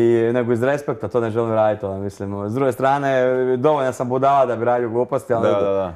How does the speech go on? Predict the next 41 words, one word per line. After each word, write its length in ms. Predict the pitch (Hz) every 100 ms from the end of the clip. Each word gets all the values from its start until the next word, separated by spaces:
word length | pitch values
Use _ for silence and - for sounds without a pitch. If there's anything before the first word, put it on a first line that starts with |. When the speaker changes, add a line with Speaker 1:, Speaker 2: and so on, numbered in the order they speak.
| -
Speaker 1:
toka 260 | 127 131 120
budala 280 | 123 127
baš 240 | 120 120 120
i 40 |
nisam, 280 | 113 110 98
jel, 100 | 95
ono. 260 | 98 98 95
Speaker 2:
Pa 100 | -
je, 260 | 120 160 127
mi, 360 | 123 127 147 147
e, 540 | 127 107 117 113 110
mi 200 | 120 135
bi, 180 | 131 104
mi 140 | 113 123
smo 220 | 117 92
planirali 480 | - 110 131 117 92
prvo 260 | 127 120
krenut 320 | - 117 113
s 80 | -
Indijom 300 | 117 117 95
na 60 | 90
to 120 | -
novo 180 | 110 101
putovanje, 680 | 104 95 90 98 123 135 120 _ _ _ _ _ -
ali 320 | - 101 101
tad, 380 | - 110 107 95
e, 240 | 101 98
u 100 | 95
prvom 240 | 90 110 107
mjesecu 380 | 104 101 - 95
je 40 |
dosta 240 | 101 -
još 160 | 95 -
hladno 320 | 95 101 90
gore 260 | 82 92 87
kod, 340 | - 87 82
e, 40 | 87 85 87
Agra 240 | 92 87
i 60 | 90
New 140 | 98
Delhija, 400 | 92 98 95